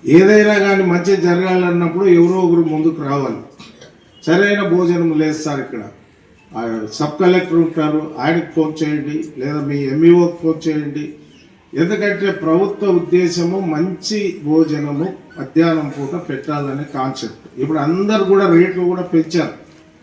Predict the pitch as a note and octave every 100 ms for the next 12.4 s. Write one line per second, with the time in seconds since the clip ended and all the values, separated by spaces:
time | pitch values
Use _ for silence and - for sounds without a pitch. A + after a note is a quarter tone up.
0 | _ - C#3 F#3 G3+ G3+ G3 F#3 - F#3
1 | G3+ F#3+ D#3+ A#2+ A2 - C3 C#3 - F3
2 | F3+ F3 F#3 F3 E3+ E3+ E3 D3+ - G3+
3 | G#3 - - - _ _ B2 D#3+ G3+ G3+
4 | F3 F3 E3 F3 F3 E3 F#3+ G3 G#3 -
5 | - - - _ D#3 E3 F#3+ E3+ F3 D#3+
6 | - D#3+ D#3+ D3+ E3 F#3 D#3+ E3 E3+ A3+
7 | G#3 G#3+ G#3 F#3+ G3 F#3+ F#3 E3+ F3 D#3+
8 | C#3 C3+ C3 B2 A2 G#2+ - - _ _
9 | - - D#3+ G#3+ G#3+ A3 E3+ G#3 G#3+ G#3
10 | A3+ A3+ - - - C#3+ F3 F#3+ F3 F3
11 | E3+ E3 D#3+ F#3+ G#3 - D#3 D#3 E3 D#3+
12 | C#3 C3 A2+ G#2+